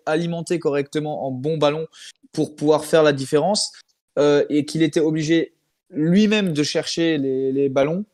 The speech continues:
euh, pour essayer d'apporter quelque chose, bah, c'était compliqué pour lui. Et je pense qu'avec une équipe de base plus offensive, ça aurait été aussi plus simple pour lui, même si dans les tout débuts du match, euh, une action où il se pensait peut-être hors jeu, il aurait pu partir seul, euh, face à Mandanda, mais je vais pas lui, je vais pas lui reprocher.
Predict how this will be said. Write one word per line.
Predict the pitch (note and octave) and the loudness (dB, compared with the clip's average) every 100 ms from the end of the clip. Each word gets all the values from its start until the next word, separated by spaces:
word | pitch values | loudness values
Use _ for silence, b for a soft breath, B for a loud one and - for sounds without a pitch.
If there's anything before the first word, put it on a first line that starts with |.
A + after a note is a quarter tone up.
| - | -4
euh, | B2+ C3+ C3 | 0 2 0
pour | D#3 D3 | -2 -2
essayer | C#3+ D3+ D#3 | -2 -2 0
d'apporter | C#3 B2+ C3+ D3+ | 0 -2 -4 -4
quelque | C#3 C3 | -2 -2
chose, | F3 F3+ | 0 0
bah, | C3+ B2 | 0 -6
c'était | - C#3 | -4 -6
compliqué | D3 C3+ C3+ D3 | -4 -6 0 0
pour | C#3 C#3 | 2 4
lui. | E3+ G3 | 6 4
Et | |
je | C3+ | 4
pense | - D3+ - | 0 -4 0
qu'avec | C3+ C3 - | 0 2 0
une | C#3 | -4
équipe | C3+ D#3+ D3+ b b _ B2 | -4 -2 -4 b b _ -4
de | B2 D#3 | 2 4
base | D#3 D#3 - | 6 4 0
plus | C3 | 0
offensive, | C3+ C3 B2 E3+ F3 | 2 0 -2 0 0
ça | C#3 B2+ | 0 2
aurait | B2 | 2
été | B2 C3 | 2 0
aussi | - D3+ | 0 -4
plus | C#3+ | -2
simple | - C#3 C3 A#2+ | -4 -4 -4 -4
pour | B2+ C3+ | 0 2
lui, | F3 B B - B2 | 0 B B -10 -4
même | C#3 D3+ | -2 -2
si | - E3+ | -2 -2
dans | D3+ C3 | 0 0
les | B2 - _ A#2 | -2 -4 _ -4
tout | E3 D#3+ | 0 4
débuts | D3 C#3 | 4 2
du | C3 | 0
match, | C#3+ D#3 - - - - - | 0 -2 -4 -8 -10 -12 -6
euh, | A#2+ B2 | -2 -2
une | C3+ | -2
action | C3+ - D#3 | -4 -4 0
où | C#3 | 0
il | |
se | B2 C#3 | 0 -4
pensait | - C3+ - C#3 | -4 -6 -4 -4
peut-être | D#3 C#3+ D3+ D#3 | -2 0 0 -2
hors | B2+ | -4
jeu, | B2+ D#3+ D#3+ | -2 0 0
il | B2+ | 0
aurait | B2 | -4
pu | A#2+ | -6
partir | C#3 C3 - C3+ | -6 -6 -6 -8
seul, | - D3+ D3+ A2 B B - _ _ A#2 | -2 0 0 -2 B B -20 _ _ -4
euh, | A#2+ A#2+ A#2+ | -2 -2 -2
face | - C3 | -4 -4
à | C3 | -2
Mandanda, | B2+ B2 A#2+ D3+ C#3+ | -2 -2 4 4 4
mais | A#2 | -2
je | A2+ | -6
vais | B2 | -4
pas | B2+ | -2
lui, | B2 B2 A#2 | 0 0 -2
je | A2 | -6
vais | - | -6
pas | B2+ | -4
lui | |
reprocher. | B2+ - B2 - | -4 -6 -12 -12